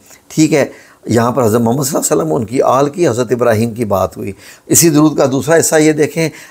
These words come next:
"अल्लाहुम्मा बारिक अला मुहम्मद व अला आले मुहम्मद कमा बारकता अला इब्राहीमा व अला आल इब्राहीमा इन्नका हमीदुल मजीद।" अल्लाह कह रहा है कि "तुम हुजूर पे दुरूद भेजो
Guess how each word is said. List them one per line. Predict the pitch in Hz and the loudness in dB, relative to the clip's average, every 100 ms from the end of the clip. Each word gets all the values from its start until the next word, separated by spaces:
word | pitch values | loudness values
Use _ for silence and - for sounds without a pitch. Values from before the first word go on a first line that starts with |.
| - | -6
"अल्लाहुम्मा | - 160 151 143 156 156 123 | 0 2 2 -2 0 0 2
बारिक | 143 147 151 151 | 2 2 0 -2
अला | 131 139 131 | -2 0 0
मुहम्मद | 117 107 110 104 98 90 - _ _ _ _ _ - | -2 -6 -8 -6 -8 -12 -20 _ _ _ _ _ -2
व | 143 | 0
अला | - 143 143 143 143 143 131 | 2 2 2 2 2 0 0
आले | 131 131 135 | 0 2 0
मुहम्मद | 120 98 104 104 104 90 - _ _ _ _ | -2 -4 -4 -2 -4 -6 -14 _ _ _ _
कमा | 131 131 151 | 0 2 2
बारकता | 139 131 123 139 - 165 160 | 2 2 2 -2 -2 -2 0
अला | 139 127 127 | 2 2 2
इब्राहीमा | 131 110 120 113 123 156 185 185 - _ _ 240 | 2 2 0 0 -4 -4 -2 -4 -6 _ _ -2
व | |
अला | 131 131 135 131 87 | 0 0 2 2 2
आल | 123 123 | 0 0
इब्राहीमा | 123 120 120 120 139 151 170 - - _ 131 | 0 0 -2 -2 -6 -4 -6 -6 -18 _ -4
इन्नका | 120 120 120 120 | 0 0 -2 -2
हमीदुल | 104 107 95 90 | -2 -2 -2 -4
मजीद।" | 90 87 90 - - - - | -6 -10 -12 -14 -20 -20 -4
अल्लाह | 127 156 175 | 0 2 2
कह | 170 | 2
रहा | 160 | 2
है | 156 | 2
कि | 147 | 0
"तुम | 143 139 | -4 -4
हुजूर | 113 107 113 190 | -2 -2 2 2
पे | 208 202 | 4 2
दुरूद | 156 175 165 | 2 0 0
भेजो | 143 139 165 175 | -2 0 0 0